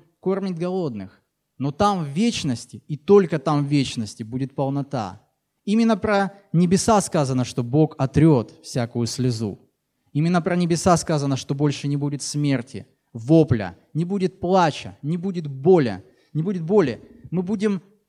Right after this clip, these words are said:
испытывать вечную радость. Мы сегодня пели с вами об этом. Вечная радость, вечная слава.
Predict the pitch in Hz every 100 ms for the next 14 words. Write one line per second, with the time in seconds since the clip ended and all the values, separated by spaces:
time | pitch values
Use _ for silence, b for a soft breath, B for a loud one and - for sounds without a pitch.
0 | _ 180 151 240 226 208 180 208 - 202
1 | 226 214 139 156 160 220 220 147 131 175
2 | 143 - 110 107 101 98 113 123 208 -
3 | 202 185 175 135 104 - 127 139 190 185
4 | 190 180 165 - 175 156 113 92